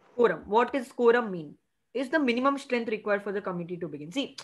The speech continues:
it's an education stimulation. Anyways, you would be starting. But just for your knowledge,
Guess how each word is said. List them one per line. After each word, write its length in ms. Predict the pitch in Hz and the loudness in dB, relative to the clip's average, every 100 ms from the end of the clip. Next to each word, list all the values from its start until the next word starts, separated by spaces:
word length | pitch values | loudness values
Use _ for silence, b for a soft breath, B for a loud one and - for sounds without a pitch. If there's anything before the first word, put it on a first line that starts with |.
| - | -10
it's 140 | 220 | -4
an 100 | 262 | -2
education 540 | 202 220 233 233 233 226 | 0 -2 -2 -2 -4 -4
stimulation. 500 | 214 196 208 285 311 | -6 -2 -4 -2 -4
Anyways, 380 | 214 233 269 | -2 0 -2
you 100 | 240 | -2
would 100 | 240 | -4
be 80 | 233 | -4
starting. 460 | 254 214 175 190 170 | 0 2 2 0 -2
But 140 | 190 | 2
just 240 | 208 254 - | 2 2 0
for 120 | 269 | 2
your 120 | 269 | 2
knowledge, 460 | 220 175 190 359 | 2 0 0 -2